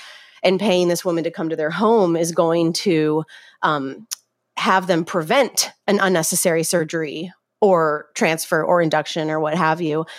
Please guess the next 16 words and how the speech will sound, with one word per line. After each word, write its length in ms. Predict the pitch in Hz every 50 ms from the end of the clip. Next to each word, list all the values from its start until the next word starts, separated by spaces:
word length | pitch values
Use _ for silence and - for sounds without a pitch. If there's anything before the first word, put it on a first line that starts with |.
| - - - -
And 120 | 320 285
it's 120 | 247 -
not 120 | 190 165 -
the 60 | 156
case 220 | - 156 - -
at 60 | - 156
all, 340 | 160 - - - 220 208 -
right? 200 | 160 160 170 165
And 140 | 165 170 160
so 280 | - 175 165 165 175 165 - -
there's, 320 | - 185 185 180 175 - -
medical 320 | 220 226 226 233 233 220
midwifery 600 | 202 180 165 165 156 - - 175 170 160 151 151
is 380 | 147 - 170 165 156 143 - -
incredibly 840 | 165 165 - - - 196 185 185 180 160 170 165 156 151 143 156 - - - - - - - - - - -
unethical 800 | - 254 247 214 202 - 220 196 208 196 185 170 170 170 170